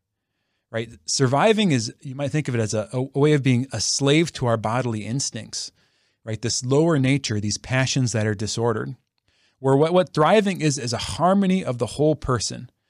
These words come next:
in accord with the natural law or God's design, how God's created us. I'm gonna assume that our default setting, as we have found in the scripture, is to be in relationship with God, and that if we're not in relationship with God, right,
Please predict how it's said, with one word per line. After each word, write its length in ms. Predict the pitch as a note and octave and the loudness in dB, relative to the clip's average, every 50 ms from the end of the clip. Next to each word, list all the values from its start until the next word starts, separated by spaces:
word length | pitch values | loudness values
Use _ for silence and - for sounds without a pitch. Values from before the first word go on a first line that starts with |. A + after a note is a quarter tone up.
| _ _ _ _ - | _ _ _ _ -6
in 80 | C3 | -6
accord 320 | C3+ - - D3+ D3+ D#3 C#3+ | -4 -2 2 2 2 4 2
with 160 | C#3+ B2+ - | 2 0 0
the 80 | B2 | 0
natural 440 | A#2 A#2 A#2 B2+ B2 - - B2 G#2+ | 0 0 -2 -4 -4 -4 -4 -2 -2
law 240 | G#2 G#2+ G#2+ G2+ G2 | -2 -2 -2 -2 -4
or 140 | G#2+ G#2+ A2 | -4 -6 -6
God's 380 | G2+ A2+ A2 A#2 B2+ A#2 - | -6 -4 -2 -2 -2 -4 -4
design, 460 | - C3 B2+ A2+ - A#1 - - A#2 G#2 | -6 -6 -6 -6 -6 -8 -8 -10 -8 -8
how 120 | A#2+ B2 | -8 -6
God's 320 | A#2+ A#2 A#2 A#2 A#2 - | -6 -4 -4 -4 -4 -6
created 380 | - - - B2 B2+ A#2 A#2+ - | -8 -10 -8 -8 -8 -8 -10 -12
us. 260 | - - - - - _ _ _ _ _ _ _ _ _ _ _ _ _ _ _ _ _ _ _ - - - - - - | -12 -12 -12 -14 -14 _ _ _ _ _ _ _ _ _ _ _ _ _ _ _ _ _ _ _ -20 -20 -20 -20 -10 -2
I'm 120 | - D#3 E3 | 0 2 2
gonna 140 | E3+ E3+ D#3 | 2 2 0
assume 640 | D3+ C#3 - - - F#3 G#3 A#3 B3 A#3+ G#3 D3+ | -2 -2 -2 -2 0 0 0 2 0 -2 -4 -4
that 320 | B2 A2 G#2+ G#2+ B2 - _ _ _ _ _ | -4 -4 -4 -6 -6 -10 _ _ _ _ _
our 120 | - B2 B2 | -2 -2 -2
default 600 | A2 A2+ D3 G3+ G#3+ G#3 - F#3+ D#3 - - - | -2 -2 -2 -2 -2 -2 -2 -2 -2 -2 -2 -4
setting, 420 | - A#2 G#2+ A2 A#2+ C#3+ E3 E3+ | -2 -2 0 0 0 -2 -4 -4
as 160 | - A#2 - | -6 -6 -6
we 240 | A#2 A2+ A2+ B2+ - | -4 -6 -6 -6 -6
have 160 | A2+ B2 A#2 | -6 -6 -6
found 340 | - - A#2+ A#2 D3 D#3+ D#3+ | -6 -4 -4 -2 0 0 0
in 80 | D#3 D#3+ | 0 0
the 80 | D3 | 0
scripture, 440 | - - - D#3 D#3+ - - - C3 | -2 -2 -2 -2 -2 -2 -4 -6 -4
is 160 | C3 C3+ A#2+ | -4 -4 -4
to 100 | - C#3+ | -4 -4
be 260 | B2 - D3+ E3+ E3 | -2 -2 -2 -4 -4
in 120 | - D#3 E3 | -2 -2 -2
relationship 640 | E3 E3 D#3 D#3+ F#3+ F#3+ - F#3 A#2 - A2+ G2+ - | 0 0 0 0 0 0 -2 -4 -4 -6 -6 -8 -8
with 160 | G#2 G2 - | -10 -10 -8
God, 320 | - F#2+ F#2 G#2 B2+ C3+ - _ _ _ _ _ _ _ - | -8 -8 -6 -6 -8 -10 -12 _ _ _ _ _ _ _ -8
and 120 | C3+ D3 | -2 0
that 100 | D3 D3+ | 0 2
if 140 | D#3 - - | 0 0 0
we're 80 | C#3+ | 0
not 300 | C#3 D3 D3 F#3+ A3 - | 2 4 4 4 4 2
in 100 | F#3 E3+ | 2 0
relationship 720 | E3 D3+ C#3 B2+ B2+ C3+ C3+ - C#3+ B2+ - C3+ A#2+ - - | 2 2 2 4 4 4 2 2 0 -2 -2 -2 -4 -4 -8
with 140 | A2+ - - | -12 -10 -8
God, 360 | B2 A#2+ C3 B2+ B2+ C3+ C3 _ _ _ _ _ _ | -6 -4 -4 -4 -4 -6 -8 _ _ _ _ _ _
right, 140 | - A#2 - | -18 -18 -18